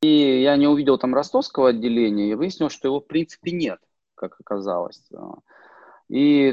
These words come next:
тогда, ну, на какое-то время у меня ушло на вот это, на решение, потом на дела там какие-то были. В общем, в две тысячи тринадцатом году я открыл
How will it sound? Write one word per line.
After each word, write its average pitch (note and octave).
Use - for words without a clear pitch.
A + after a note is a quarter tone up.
тогда, E3+
ну, A#2+
на B2
какое-то -
время A#2+
у A2
меня A2
ушло G#2
на F#2+
вот F#2
это, G2
на G#2+
решение, E3+
потом G2
на F2
дела G#2
там A2+
какие-то -
были. G#2+
В -
общем, C#3+
в A2+
две D3
тысячи -
тринадцатом D#3
году F3+
я D3+
открыл C#3